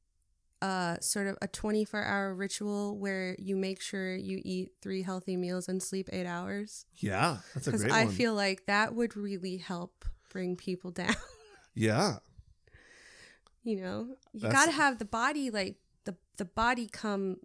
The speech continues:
Speaker 1: the body has a lot of influence, I think, on how this works. And not sleeping and not eating just exacerbates it. So I think, like, ritualistically, like, allow yourself,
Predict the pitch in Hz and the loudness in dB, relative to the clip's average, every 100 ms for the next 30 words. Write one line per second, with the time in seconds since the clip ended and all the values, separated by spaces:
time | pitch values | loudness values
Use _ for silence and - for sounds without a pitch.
0 | - - 233 254 226 208 175 190 190 190 | -12 -2 0 0 0 -2 0 0 0 0
1 | 190 196 175 185 185 180 185 180 180 - | -2 -2 -2 -2 -4 -4 -4 -4 -6 -4
2 | 196 180 180 180 190 _ _ _ _ _ | -2 0 0 -2 -6 _ _ _ _ _
3 | - - - - 196 180 170 165 180 - | -20 -16 -8 0 2 2 2 -2 -4 -4
4 | 175 - 180 165 - - - - _ _ | -2 -2 -2 -4 -6 -6 -4 -6 _ _
5 | _ _ _ _ _ 202 185 180 180 - | _ _ _ _ _ -2 0 0 -2 -6
6 | _ 190 196 208 - 214 208 196 185 175 | _ -2 0 0 0 0 2 0 0 -2
7 | 185 180 180 185 175 180 - 170 175 - | 0 0 0 -2 -4 -6 -4 -4 -4 -6
8 | 165 160 - - - 175 180 185 180 170 | -6 -6 -8 -6 -4 -2 -2 -4 -2 -6
9 | 170 190 233 240 226 208 208 208 190 175 | -4 -2 0 0 -2 -2 -2 -4 -4 -4
10 | 165 165 170 - 170 170 170 175 180 185 | -4 -4 -6 -6 -4 -2 -2 -2 -4 -4
11 | 190 170 175 | -4 -4 -4